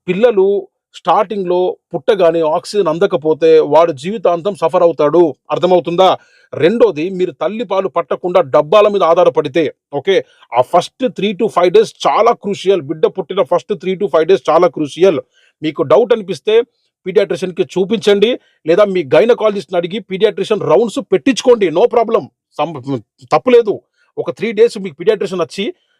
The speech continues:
చూస్తే తప్పు లేదు. మీకు ఎన్ని పాలు వస్తే అన్ని పాలు చూసుకుంటూ, వాడు హైపోగ్లైసిమిక్ వెళ్తున్నాడా, షుగర్స్ తగ్గుతున్నాయా, మీ బాబు డల్ అవుతున్నాడా అనేది మానిటరింగ్ చేస్తాడు. అది మీ బిడ్డకి చాలా మంచిది. నా పాయింట్ మీకు అర్థమవుతుందా?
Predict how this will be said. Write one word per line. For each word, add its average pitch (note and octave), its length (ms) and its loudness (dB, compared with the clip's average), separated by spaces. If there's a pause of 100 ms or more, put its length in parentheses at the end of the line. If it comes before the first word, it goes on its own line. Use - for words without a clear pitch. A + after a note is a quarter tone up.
(280)
చూస్తే A3+ 340 2 (100)
తప్పు F3+ 260 -6 (100)
లేదు. F#3 280 2 (160)
మీకు D3+ 200 -8
ఎన్ని A3+ 200 0
పాలు G#3 200 2
వస్తే E3+ 160 -4
అన్ని G3+ 200 -4
పాలు F3 240 0
చూసుకుంటూ, F3+ 480 -2
వాడు E3+ 200 4
హైపోగ్లైసిమిక్ F3+ 760 0
వెళ్తున్నాడా, E3 420 2 (220)
షుగర్స్ F3+ 300 0
తగ్గుతున్నాయా, E3 540 2 (260)
మీ C#3+ 80 -12 (100)
బాబు F#3+ 260 0
డల్ G3 200 2
అవుతున్నాడా E3+ 340 -2
అనేది A3+ 180 -6
మానిటరింగ్ G3+ 460 -2
చేస్తాడు. F3 280 -2
అది F#3 180 -2
మీ E3 40 -2
బిడ్డకి F3 380 0 (100)
చాలా D3+ 260 4 (140)
మంచిది. D#3 460 -4 (120)
నా D3 40 -4
పాయింట్ F#3+ 280 -2
మీకు F3+ 140 2
అర్థమవుతుందా? E3+ 480 0